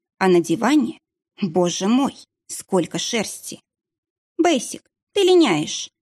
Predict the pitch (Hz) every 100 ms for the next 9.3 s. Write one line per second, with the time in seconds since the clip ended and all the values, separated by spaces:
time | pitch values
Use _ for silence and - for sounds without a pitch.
0 | _ - - 185 165 170 - 180 165 160
1 | 208 - 220 160 147 - - _ _ _
2 | _ _ - 202 202 254 - - - 320
3 | 190 180 240 _ _ _ _ - 185 185
4 | 185 180 165 - 370 - - 170 196 185
5 | 185 175 170 185 180 160 180 - 170 156
6 | 226 233 170 - _ _ - - - 285
7 | 320 - 381 - 196 165 160 156 277 -
8 | - 196 185 180 170 165 208 254 220 -
9 | 151 135